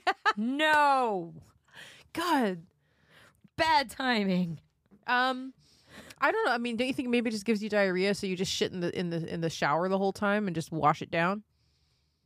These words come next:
Speaker 2: When everyone was like, "Oh, toilet paper shortage," I was like, "Just s-, stand in the shower, you fucking weaklings."
Speaker 1: Shower shit?
Speaker 2: Just shower shit.
Speaker 1: My plumbing ain't that good, girl. Like, I ain't trying to shower
Speaker 2: What do
Speaker 1: shit.
Speaker 2: they call that? Waffle stomping?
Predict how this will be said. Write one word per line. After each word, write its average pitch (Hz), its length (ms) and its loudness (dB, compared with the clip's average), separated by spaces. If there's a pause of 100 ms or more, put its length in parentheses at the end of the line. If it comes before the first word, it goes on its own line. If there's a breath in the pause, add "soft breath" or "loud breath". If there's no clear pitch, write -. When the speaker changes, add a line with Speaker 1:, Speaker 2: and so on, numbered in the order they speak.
(380 soft breath)
Speaker 2:
When 440 140 -2
everyone 508 320 2
was 349 100 -2
like, 392 160 0
"Oh, 480 220 4
toilet 453 320 0
paper 403 240 0
shortage," 311 340 0
I 247 120 2
was 294 160 0
like, 302 200 2
"Just 381 240 -2
s-, - 260 -12
stand 370 440 -2
in 349 60 -2
the 294 80 0
shower, 285 420 0
you 175 160 -8
fucking 160 540 -2
weaklings." 233 600 -2
Speaker 1:
Shower 233 380 2
shit? 427 480 -2
Speaker 2:
Just - 160 -6
shower 508 360 0
shit. 170 340 -2
Speaker 1:
My 392 180 4
plumbing 311 380 -2
ain't 247 180 0
that 240 240 0
good, 202 240 -4
girl. 185 380 0
Like, 208 220 0
I 254 160 2
ain't 240 120 -2
trying 214 160 0
to 175 60 -6
shower 170 340 0
Speaker 2:
What 208 140 0
do - 20 4
Speaker 1:
shit. 294 80 2
Speaker 2:
they 320 100 -2
call 294 280 0
that? 302 180 0
Waffle 202 340 0
stomping? 262 560 0